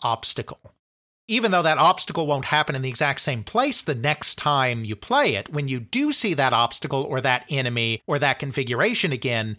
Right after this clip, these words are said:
it's going to make sense and you can do it a little better. So you can actually really improve your skill at Spelunky and games like Spelunky as you play them more, which wasn't necessarily the case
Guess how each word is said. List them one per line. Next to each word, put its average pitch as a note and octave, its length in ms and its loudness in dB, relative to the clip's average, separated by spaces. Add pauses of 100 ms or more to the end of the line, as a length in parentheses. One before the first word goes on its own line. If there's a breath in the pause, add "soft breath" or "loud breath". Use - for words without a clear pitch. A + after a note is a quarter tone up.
(140)
it's - 180 -2
going F3 220 2
to D#3 60 0
make C#3+ 260 -2
sense - 640 0 (140)
and D3 120 0
you D3 120 -2
can C#3 160 -4
do C#3 200 0
it C3 60 -2
a B2+ 60 0
little A#2+ 180 -2
better. A#2 320 0
So - 80 -4 (220)
you F#3 80 -2
can G3 140 0
actually F3+ 600 0
really G3+ 420 0
improve E3 460 -2
your C#3 100 0
skill F3+ 760 0
at C3 220 2
Spelunky A2+ 800 -2
and B2+ 160 -4
games C3+ 300 -2
like B2+ 200 2
Spelunky A2 680 -2 (140)
as D#3+ 320 4
you C3+ 80 -2
play C#3+ 260 2
them B2 160 0
more, G#2 180 -2
which G#2+ 220 -6
wasn't D3 300 2
necessarily A#2+ 500 -2
the G#2+ 100 -6
case A#2 460 0